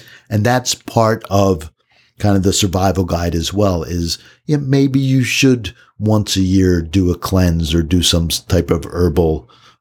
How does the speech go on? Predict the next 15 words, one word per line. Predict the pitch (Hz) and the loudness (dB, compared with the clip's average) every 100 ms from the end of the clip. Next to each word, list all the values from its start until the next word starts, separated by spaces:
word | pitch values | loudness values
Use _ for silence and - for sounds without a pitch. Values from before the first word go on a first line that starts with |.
| _ - _ - - | _ -20 _ -14 -2
antibiotic | 98 90 80 85 85 85 78 _ | 0 2 2 2 2 0 -2 _
therapy | - 85 85 80 82 80 | -4 0 0 0 0 0
for | 78 - 78 | 0 0 0
a | |
month | 80 80 80 76 - 82 | 2 2 0 -2 -4 -2
or | 80 78 73 71 | 0 0 0 -2
some | - 92 | -2 -2
tor-, | 87 - 85 - | -2 -2 -2 -2
s-, | - - | -4 -4
type | - 92 - | 0 0 0
of | - | -4
fasting | - 85 82 - 82 | -2 0 0 0 -2
to | - | -2
support | - 80 - 87 - - | -2 -2 -2 -6 -4 -8
you, | - | -10